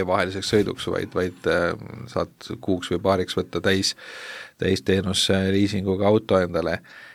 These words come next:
Et kuidas nüüd, äh, Elmo paigutub kogu sellel skaalal, et kui te nüüd tooksite välja oma tugevused, aga võib-olla ka mõned siis nõrkused või, või siis need, mida te ei paku võrreldes teisega, et, et kuulajatel tekiks nagu selgem pilt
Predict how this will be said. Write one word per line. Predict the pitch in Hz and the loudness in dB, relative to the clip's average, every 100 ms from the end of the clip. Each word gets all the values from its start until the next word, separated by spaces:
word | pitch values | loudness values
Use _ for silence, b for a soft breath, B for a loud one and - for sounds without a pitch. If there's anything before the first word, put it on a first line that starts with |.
| B | B
Et | - 98 | -8 -4
kuidas | - 113 110 - | 0 4 4 2
nüüd, | 110 110 107 - | 0 2 2 2
äh, | 107 107 | 2 6
Elmo | 123 147 107 95 - | 4 4 2 0 -4
paigutub | - 117 123 101 - - - - | 2 4 4 2 0 -6 -6 -6
kogu | 104 98 92 | -2 0 0
sellel | 92 82 82 | 0 0 0
skaalal, | - 104 101 87 - | 0 2 4 4 2
et | - - | -2 -6
kui | - 87 | -6 -6
te | 90 | -6
nüüd | 82 - 107 | -10 -6 -2
tooksite | 95 - - 101 | -2 -4 -4 0
välja | 98 107 98 92 - - _ b b b b _ _ - - | 2 4 4 2 0 -8 _ b b b b _ _ -18 -6
oma | 95 | -2
tugevused, | 95 131 170 170 165 - - _ | 2 4 6 4 0 -4 -20 _
aga | - 101 107 104 | -4 0 2 2
võib-olla | 104 117 113 113 | 4 4 4 4
ka | |
mõned | 117 117 107 - | 2 2 0 0
siis | 101 - 123 | -2 0 2
nõrkused | 143 - 104 95 98 | 2 2 2 2 2
või, | 98 92 | 4 4
või | 95 101 | 2 0
siis | 98 | -2
need, | 110 104 107 | 0 0 0
mida | 101 95 | 0 2
te | 110 104 | 2 2
ei | 101 | 4
paku | 113 117 98 | 2 2 0
võrreldes | 92 90 87 87 | 0 -2 -4 -4
teisega, | 95 87 92 80 78 | -2 -2 -2 -4 -4
et, | - - - | -6 -8 -8
et | |
kuulajatel | - 98 95 87 85 87 87 | -2 0 2 0 -2 -4 -4
tekiks | 98 - - 92 | -6 -8 -6 -4
nagu | 85 | -2
selgem | 87 104 92 87 | 0 2 2 -2
pilt | 92 98 | 0 0